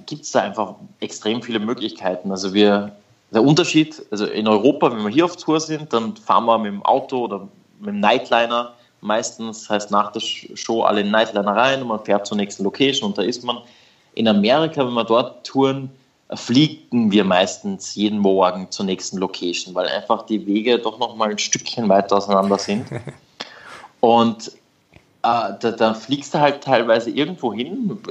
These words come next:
Speaker 1: einen Mini-Flughafen, dann fährst du irgendwie zwei, drei Stunden mit dem Auto, da ist nix.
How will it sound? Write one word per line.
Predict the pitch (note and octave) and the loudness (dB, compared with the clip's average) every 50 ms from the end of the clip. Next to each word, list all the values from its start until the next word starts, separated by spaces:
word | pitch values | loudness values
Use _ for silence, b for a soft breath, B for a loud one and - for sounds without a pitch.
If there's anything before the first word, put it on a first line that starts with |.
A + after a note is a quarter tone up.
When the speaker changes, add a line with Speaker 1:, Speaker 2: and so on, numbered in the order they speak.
| C#2+ - - - | -6 0 2 4
Speaker 1:
einen | G#2+ A2 G#2+ G#2+ G#2+ G#2 - - - - | 4 4 4 2 0 -2 -6 -18 -10 -4
Mini-Flughafen, | A2+ A2+ C#3 D#3+ F3+ F3+ F#3 F3+ - - C#3 D#3 D#3+ - - F#2+ G2 G#2 - - A#2 | 2 4 4 4 6 4 2 0 2 4 4 4 4 4 2 4 4 2 0 0 -10
dann | A2 G#2 G2 | -12 -12 -6
fährst | - A#2+ - - - - | -2 -2 0 0 -2 -4
du | A#2+ | -8
irgendwie | B2 A#2+ - A#2 | -8 -8 -10 -14
zwei, | - - A2 G#2 | -2 2 2 4
drei | B2 B2+ C3 C3 | 4 2 -2 -4
Stunden | C3 - B2 A#2+ B2 B2 | -4 -6 -8 -6 -4 -6
mit | A2+ | -4
dem | G#2 - | 0 2
Auto, | - G#2 A2+ - - C#3 C#3+ C#3+ C#3+ b b b b b _ _ _ _ _ - _ _ | 2 2 2 2 0 0 -2 -2 -6 b b b b b _ _ _ _ _ -20 _ _
da | - G2+ | -4 -2
ist | - B2 A2 - - - | -2 -2 -6 -6 -4 0
nix. | C3 F#3 G#3 - - - - | 0 0 0 -2 -10 -10 -10